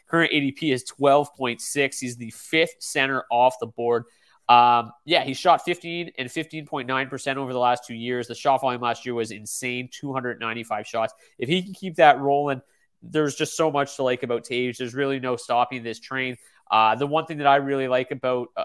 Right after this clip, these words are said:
about Tage is, you know, similar to kind of what Beebs was just alluding to with, with Tim Stützle and, and Elias Pettersson.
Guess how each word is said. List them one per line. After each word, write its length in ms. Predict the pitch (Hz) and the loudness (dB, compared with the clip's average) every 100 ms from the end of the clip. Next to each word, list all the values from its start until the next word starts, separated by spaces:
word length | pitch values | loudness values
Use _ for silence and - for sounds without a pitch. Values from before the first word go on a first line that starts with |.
| - | -8
about 360 | 123 120 120 _ | -6 -4 -6 _
Tage 420 | 123 123 117 117 | -6 -6 -6 -10
is, 520 | 113 117 113 107 - - | -8 -8 -8 -10 -14 -18
you 80 | 107 | -16
know, 80 | 107 | -14
similar 360 | - 139 131 | -12 -8 -6
to 100 | 123 | -8
kind 160 | - 120 | -8 -6
of 60 | 120 | -4
what 120 | 110 | -4
Beebs 240 | 117 120 | -6 -10
was 120 | 113 | -12
just 160 | 120 113 | -14 -12
alluding 340 | 113 120 117 113 | -8 -8 -8 -12
to 140 | 117 113 | -10 -10
with, 160 | 110 | -10
with 80 | 117 | -12
Tim 140 | 120 113 | -14 -12
Stützle 520 | 123 117 123 120 110 - - _ | -12 -6 -2 -2 -2 -12 -20 _
and, 100 | - - | -10 -6
and 100 | 117 | -2
Elias 300 | 117 117 113 | 2 4 2
Pettersson. 360 | - 117 - 113 | -4 -8 -8 -12